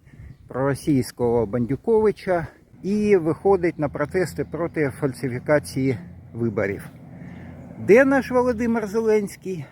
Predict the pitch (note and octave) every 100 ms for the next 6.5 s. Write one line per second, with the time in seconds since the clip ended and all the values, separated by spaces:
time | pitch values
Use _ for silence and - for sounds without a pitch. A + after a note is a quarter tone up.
0 | - A2 A#2 A#2 F3+ C4+ B3+ C3+ - _
1 | _ _ _ _ _ _ A2+ C3+ C3+ B2
2 | B2+ A#2+ C3+ D3+ A#3 C4+ B2+ - - _
3 | _ _ _ _ _ _ _ - D3+ F#3
4 | - G2+ G2 - _ _ _ _ _ _
5 | - G2+ A2+ F3+ A#3+ A3+ G#3 G#3+ G3+ G3
6 | - - F3+ D#3+